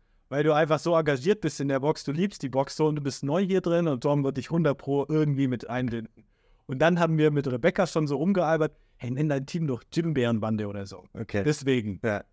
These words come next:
Speaker 1: Aber das, die hat nie das bestätigt, aber daher wusste ich's schon.
Speaker 2: Okay, okay. Ja.
Speaker 1: Genau.
Speaker 2: Nee, das nicht.
Speaker 1: Aber sie ist ja der Team-Captain. Sie hat aber ihr Team nicht Jim Bärenbande genannt.
Speaker 2: Nein.
Speaker 1: Nee.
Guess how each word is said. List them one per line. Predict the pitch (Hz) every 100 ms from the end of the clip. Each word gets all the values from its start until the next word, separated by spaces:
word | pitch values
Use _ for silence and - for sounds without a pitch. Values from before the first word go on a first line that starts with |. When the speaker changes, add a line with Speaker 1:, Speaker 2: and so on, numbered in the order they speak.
| _ -
Speaker 1:
Aber | 143 147 131
das, | 135
die | 123
hat | 165
nie | 196
das | 208 -
bestätigt, | 147 - 240 240 - -
aber | 147
daher | 139 143 131
wusste | 151 180 139
ich's | -
schon. | 139 135
Speaker 2:
Okay, | 139 127 104 -
okay. | 139 104 92 _ _ - -
Ja. | 101
Speaker 1:
Genau. | 107 101 - _ _ _ _ _ _ _ _ -
Speaker 2:
Nee, | 135 135
das | 120 107
nicht. | 120 101 - _ _ _ _ _ _ _ _
Speaker 1:
Aber | 135 151 170
sie | 147
ist |
ja | 143
der | 131 120
Team-Captain. | 143 131 - 104 _ _
Sie | 151
hat | 160
aber | 170
ihr | 165
Team | - 190
nicht | 202 -
Jim | 202 156
Bärenbande | 117 104 98 101
genannt. | - -
Speaker 2:
Nein. | 110 95 _ 104
Speaker 1:
Nee. | 104